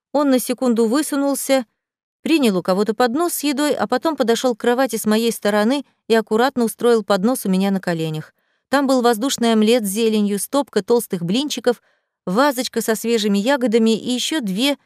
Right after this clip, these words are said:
с земляничным вареньем и мёдом. Причём порции были такими огромными,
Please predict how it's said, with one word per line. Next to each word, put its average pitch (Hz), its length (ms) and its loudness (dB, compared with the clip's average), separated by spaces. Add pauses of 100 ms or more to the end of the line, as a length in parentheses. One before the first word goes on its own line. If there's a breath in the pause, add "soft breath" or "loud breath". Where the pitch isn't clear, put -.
(200)
с 175 40 -6
земляничным 226 760 2
вареньем 220 540 0
и 208 180 0
мёдом. 170 500 0 (560)
Причём 226 520 2
порции 247 480 0
были 220 240 2
такими 233 420 0
огромными, 196 720 2